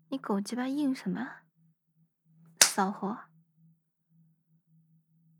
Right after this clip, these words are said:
头抬起来，舔，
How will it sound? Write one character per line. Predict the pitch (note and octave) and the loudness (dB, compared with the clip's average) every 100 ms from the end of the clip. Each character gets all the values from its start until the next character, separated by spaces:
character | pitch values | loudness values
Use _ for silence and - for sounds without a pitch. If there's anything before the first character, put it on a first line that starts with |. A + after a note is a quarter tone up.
| _ _ _ _ _ _ _ _ | _ _ _ _ _ _ _ _
头 | - A3+ | -4 0
抬 | A#3+ | 2
起 | B3 | 2
来， | A#3+ A3+ A#3 _ _ _ _ _ _ _ _ _ _ _ _ _ E3 D#3+ E3 E3 D#3+ D#3+ _ _ _ _ _ _ _ | 2 2 -2 _ _ _ _ _ _ _ _ _ _ _ _ _ _ _ _ _ _ _ _ _ _ _ _ _ _
舔， | - - G3 A3+ | -14 -4 -2 -2